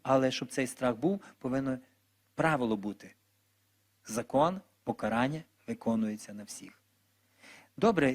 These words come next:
я вам розказав вроді би світські речі, які не відносяться до церкви. Я це розумію зараз,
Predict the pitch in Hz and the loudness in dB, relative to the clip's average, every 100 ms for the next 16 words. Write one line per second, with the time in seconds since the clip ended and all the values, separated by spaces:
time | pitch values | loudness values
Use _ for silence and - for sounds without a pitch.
0 | 139 160 220 214 185 170 175 202 190 185 | 0 2 4 4 2 0 -2 -2 0 -2
1 | 170 160 - 156 - - 196 139 123 117 | 0 -2 -2 -6 -2 0 2 0 -2 -6
2 | 160 160 147 147 147 - 123 135 127 123 | -4 -2 -2 -2 -6 -10 -12 -10 -10 -8
3 | 117 101 - 113 165 226 - 147 131 123 | -6 -6 -10 -8 -6 -6 -4 -2 -2 -2
4 | 160 202 113 95 90 - | -2 -2 -2 -6 -10 -16